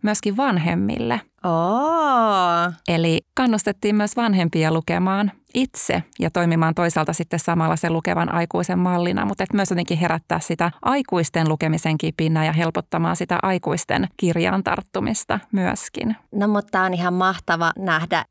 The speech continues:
Speaker 2: että miten erilaisia sovelluksia samasta perusideasta voi tehdä. Silloinhan se on hyvä idea, kun se taipuu moneen.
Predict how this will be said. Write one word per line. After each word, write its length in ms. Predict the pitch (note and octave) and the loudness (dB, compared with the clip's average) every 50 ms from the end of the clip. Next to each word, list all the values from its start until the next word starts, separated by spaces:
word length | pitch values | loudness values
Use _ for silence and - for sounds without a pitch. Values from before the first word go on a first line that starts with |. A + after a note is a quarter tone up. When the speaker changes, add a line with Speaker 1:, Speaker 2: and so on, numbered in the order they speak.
| _ _ _ _ - | _ _ _ _ -6
Speaker 2:
että 340 | F3+ E3+ E3 _ - F3 | -6 -6 -4 _ -4 -2
miten 320 | F3 F3 E3+ F3+ F3 F3+ - - | -2 -2 -2 -2 -2 -4 -2 -2
erilaisia 760 | A3 G3+ G#3 G#3+ G#3 G3+ F3+ E3+ E3+ E3 E3 - E3+ D#3+ | -2 0 0 0 0 0 2 0 0 0 -2 -2 -2 -2
sovelluksia 880 | D#3+ - F#3 F3 F3 F3+ E3+ D#3+ D#3 D#3 D3+ - - - D#3 D3 D3 D3 D3 - _ _ _ _ _ - | -2 -2 -2 0 0 0 0 0 -2 -4 -4 -4 -4 -2 0 0 0 -2 -2 -4 _ _ _ _ _ -2
samasta 560 | - G3+ F#3+ F#3+ - G3+ D#3+ - - D#3 - - | 0 2 2 2 2 0 0 0 -2 -2 -2 0
perusideasta 880 | - F3+ F3 E3 E3 D#3+ - - E3 D#3+ D#3 D#3 D#3 E3+ D#3+ - - D3 - | 0 0 2 2 0 -2 -2 -2 -2 0 0 0 0 -2 -2 -4 -6 -4 -2
voi 160 | D3+ C#3+ D#3 | -4 -4 -4
tehdä. 400 | - - - E3 D#3 - A3 G3+ - - | -4 -4 -4 -4 -4 -6 -6 -6 -6 -4
Silloinhan 380 | - A#3 A3 A3 F#3+ F#3+ F3+ | -2 0 0 2 2 0 0
se 100 | E3+ F3+ | 0 -2
on 120 | D#3 D3+ D3+ | -2 -2 -2
hyvä 220 | E3 D#3 D3+ C3 | 0 0 0 0
idea, 280 | - D3+ C3+ B2+ A2 E3 | 0 -2 0 0 -2 -2
kun 120 | - B2+ | -2 -4
se 100 | - D#3 | -6 -4
taipuu 440 | - - A2 F#2+ - - - - E2+ | -2 -2 -2 -2 -2 -4 -6 -6 -4
moneen. 500 | F2 F2 F2 F2 F2 G2+ - F#3+ G#3 G#3 | -4 -2 -2 -2 -2 -2 -2 -2 -2 -4